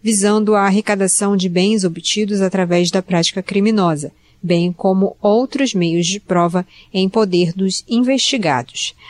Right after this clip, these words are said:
A apuração dos fatos criminosos foi iniciada com base em informações fornecidas pelo Núcleo de Repressão a Fraudes Bancárias da Diretoria de Combate aos Crimes Cibernéticos.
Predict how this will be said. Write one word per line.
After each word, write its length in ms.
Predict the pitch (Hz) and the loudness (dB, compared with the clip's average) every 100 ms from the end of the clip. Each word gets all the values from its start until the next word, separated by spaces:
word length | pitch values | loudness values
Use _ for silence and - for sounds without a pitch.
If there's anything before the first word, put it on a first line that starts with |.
| - | -10
A 160 | - 175 | -2 0
apuração 500 | 165 190 180 - 185 | 0 0 0 2 0
dos 180 | 175 - | 0 -4
fatos 440 | - 175 175 - | -2 -2 -2 -6
criminosos 680 | - 175 170 175 196 220 - | -6 -6 -2 0 0 0 -6
foi 220 | - 247 | -2 -2
iniciada 520 | 247 269 - 190 190 | -2 -2 0 0 -2
com 240 | 202 202 185 | -2 -2 0
base 320 | 175 175 175 | 0 0 0
em 100 | 175 | -2
informações 680 | 170 175 160 170 - 175 170 | -2 -4 -2 -4 -4 -4 -4
fornecidas 680 | - 170 165 - 185 175 175 | -4 -4 -4 -4 -2 -2 -4
pelo 240 | 180 180 | -6 -4
Núcleo 460 | 175 175 170 - 165 | -2 -2 -4 -8 -8
de 180 | 160 170 | -4 -4
Repressão 680 | 156 175 165 170 165 160 | -4 -6 -6 -4 -6 -6
a 80 | 170 | -6
Fraudes 480 | - 185 190 220 - | -4 -2 -2 -2 -6
Bancárias 640 | 180 175 180 175 175 170 | -6 -6 -4 -2 -2 -4
da 140 | 175 | -4
Diretoria 580 | 175 180 180 180 175 185 | -2 -4 -4 -4 -2 -2
de 120 | 175 | -4
Combate 520 | - 185 175 175 175 185 | -8 -4 -2 -2 -2 -6
aos 140 | 185 | -8
Crimes 400 | - 185 180 185 | -6 -2 -2 -2
Cibernéticos. 1080 | - 233 220 233 190 147 131 - - - | -4 -4 0 0 0 -4 -8 -12 -14 -16